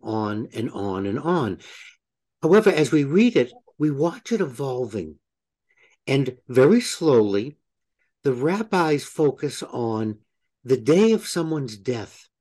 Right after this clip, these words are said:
is a day that we should observe and remember. And they use the analogy of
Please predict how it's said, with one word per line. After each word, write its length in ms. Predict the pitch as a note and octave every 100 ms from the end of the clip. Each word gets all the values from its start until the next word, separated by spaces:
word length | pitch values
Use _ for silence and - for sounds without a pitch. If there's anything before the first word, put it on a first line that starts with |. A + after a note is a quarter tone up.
| _ _ _ _ _ _ _ _
is 240 | C#3 A2 -
a 160 | -
day 320 | G#2+ B2+ D#3 F3
that 160 | F3+
we 140 | D3 C3+
should 180 | C#3+
observe 800 | B2 G2+ G2 C3 C#3 D#3+ F3 - _ -
and 180 | C3+ B2
remember. 720 | B2 B2+ B2 A#2 F#2+ E2+ _ _ _ _ _ _ _ _ _
And 320 | B2 B2 A#2 _ _ _
they 120 | C3 D3
use 400 | D3 G#3 A#3+ -
the 180 | G3
analogy 1040 | D#3 C#3+ C#3+ C#3 B2+ A2 - A#2+ G#2+ A#2 - -
of 460 | A2+ A2 G#2+ -